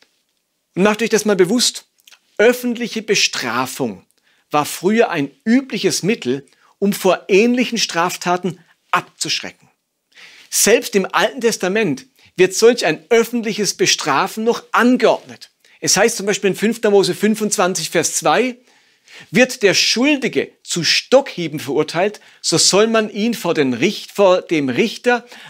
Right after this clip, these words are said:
auf den Boden legen und ihm so viele Schläge geben, wie er verdient.“ Aber ihr Lieben, diese Schläge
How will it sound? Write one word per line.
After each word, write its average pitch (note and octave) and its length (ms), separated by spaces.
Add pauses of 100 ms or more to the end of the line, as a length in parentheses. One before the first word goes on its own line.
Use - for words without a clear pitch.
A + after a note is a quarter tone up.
(100)
auf G#3 280
den D3+ 280
Boden G#3+ 420
legen G3 360
und D#3 180
ihm D3+ 160
so E3 240
viele F#3 280
Schläge D3+ 400
geben, D3 320
wie C3+ 120
er - 100
verdient.“ A2+ 560 (1000)
Aber D3+ 140
ihr D#3+ 60
Lieben, G3+ 320 (720)
diese F3+ 240
Schläge F3+ 640